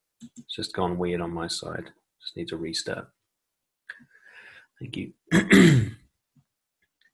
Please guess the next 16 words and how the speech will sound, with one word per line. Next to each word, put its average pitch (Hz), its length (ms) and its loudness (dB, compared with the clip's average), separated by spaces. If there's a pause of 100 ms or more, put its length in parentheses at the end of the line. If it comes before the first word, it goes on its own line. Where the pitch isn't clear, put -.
(3500)
So 160 120 6
there's 151 140 4
different 180 340 4
versions 165 480 8
of, 123 600 2 (400)
of 120 260 4
this, 110 280 4
uh, 107 160 4
narrative. 101 640 2
Who 147 360 8
they 131 260 6
are, 113 400 4 (1000)
their 113 100 4
past, - 560 4
you 107 60 -2
know, 101 240 -2